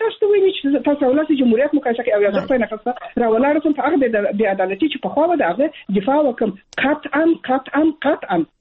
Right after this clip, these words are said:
Speaker 2: ډېره زیاته مننه. خ-، م-، ژوندی اوسئ. اه، اغلې دهقان، له تاسو به وپوښتم چې، اه، ټینګار پر دې کېږي چې باید، اه، دغه ټولنیز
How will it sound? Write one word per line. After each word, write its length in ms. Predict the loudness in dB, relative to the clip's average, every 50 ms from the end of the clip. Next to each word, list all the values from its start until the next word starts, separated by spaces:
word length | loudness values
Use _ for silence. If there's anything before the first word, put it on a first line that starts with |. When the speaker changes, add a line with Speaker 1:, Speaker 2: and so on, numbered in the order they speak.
| _ _ _ _ _ _ _ _ _ _ _ _ _ _ _ _ _ -20 -20 -20 -20 -20 -20 -20 -12 -4 -2
Speaker 2:
ډېره 140 | 0 0
زیاته 360 | 0 0 -2 -2 0 0 2 2
مننه. 560 | 2 2 2 2 2 2 2 2 0 0 -2
خ-، 320 | -4 -10 -12 -12 -6 -2
م-، 140 | 0 0 0
ژوندی 280 | 2 2 0 0 0 0
اوسئ. 220 | -2 -2 -2 -2
اه، 1040 | -4 -4 -6 _ _ _ -20 -18 -18 -18 -20 -20 -20 -20 -8 -4 -2 0 0 0 0
اغلې 480 | 0 -2 0 2 2 2 2 2 0
دهقان، 460 | 0 -2 -4 -4 -4 -6 -4 -4 -2 0
له 140 | -2 -2
تاسو 340 | -2 -2 -4 -4 -4 -4 -4
به 80 | -2 -2
وپوښتم 640 | -2 0 0 -2 -2 -2 -2 -4 -6 -2 0 0 0 0 0
چې، 140 | -2 -2 -2 -6 -14 _ _ -20 -20 -18 -16 -16 -6 -2
اه، 100 | -2 -2
ټینګار 380 | 0 0 0 2 2 0 0 0
پر 140 | 0 -2
دې 160 | 0 0 -2 -2 -2
کېږي 220 | -6 -4 -2 -2 -2 0
چې 100 | -2 -2 -2 -2 -4 -4 -4 -2 -2
باید، 320 | 0 0 -2 -4 -4 _ -4
اه، 320 | -2 -2 -2 -2 -2 -4 -6 -8 _ _ _ -2 -2
دغه 360 | 0 0 0 0 0 -2 -2
ټولنیز 460 | 0 0 2 2 4 2 2 0 -2